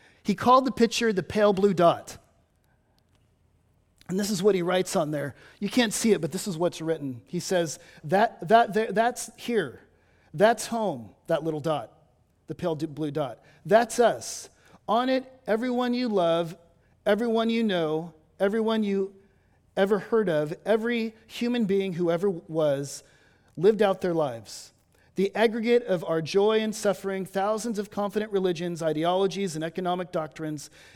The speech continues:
every hunter and forager, every hero and coward, every creator and destroyer of civilization, every king and peasant, every young couple in love, every mother and father, hopeful child, inventor and explorer, explorer,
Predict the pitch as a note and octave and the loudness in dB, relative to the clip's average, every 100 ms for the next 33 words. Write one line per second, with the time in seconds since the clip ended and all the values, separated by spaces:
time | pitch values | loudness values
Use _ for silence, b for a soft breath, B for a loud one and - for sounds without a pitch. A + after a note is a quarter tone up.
0 | B A#3 A#3 B3+ G3 A3 - A3 A3 F3 | B 0 2 -2 -2 -4 -2 0 0 -2
1 | D#3 G3+ G3 G3+ F3+ G3 - G3+ G#3+ A3+ | -6 -2 0 0 2 0 2 0 0 -2
2 | G#3+ G3 G3 G3 F#3+ F#3+ B B F#3 F3+ | -4 0 2 2 0 -6 B B -6 -2
3 | E3+ D#3 D3+ D3 - B B G3 G#3 - | 0 2 0 -4 -10 B B 0 0 -2
4 | G#3 G3 A3 A#3 A#3 F#3 E3 - - G3+ | 2 4 4 4 2 0 -6 -4 0 2
5 | G3+ G3 - F3+ F#3+ F3+ D3+ D3 D#3+ E3 | 2 0 -2 -4 -2 -2 -4 -6 -6 -6
6 | E3 D#3+ A3 A3 A3+ G#3 F#3+ F3 F#3 F#3+ | -4 -6 -6 -4 -4 -2 -2 0 -4 -6
7 | B B B F3+ F#3 F3 G3 A3+ G#3+ A3+ | B B B 0 0 0 0 0 2 0
8 | A3 G#3+ G3+ E3 E3 D#3+ D#3+ D#3+ E3 F#3+ | 2 -2 0 4 4 2 -2 -2 -2 0
9 | G#3 G#3 - E3+ D#3+ D#3+ D#3 - b b | -2 -4 2 4 4 0 -6 -12 b b
10 | b b _ _ - - G3+ A3 A3 - | b b _ _ -10 2 2 4 -2 2
11 | F#3 F3+ F3+ F3+ D#3 F#3+ G#3 A#3 G#3 G3+ | 4 6 4 0 -4 -4 -4 0 0 0
12 | F3 D3+ - E3+ D#3+ C#3+ C#3 _ - - | -4 -6 -8 -4 -4 -4 -8 _ -12 -10
13 | - E3+ C#3+ | -4 -2 -2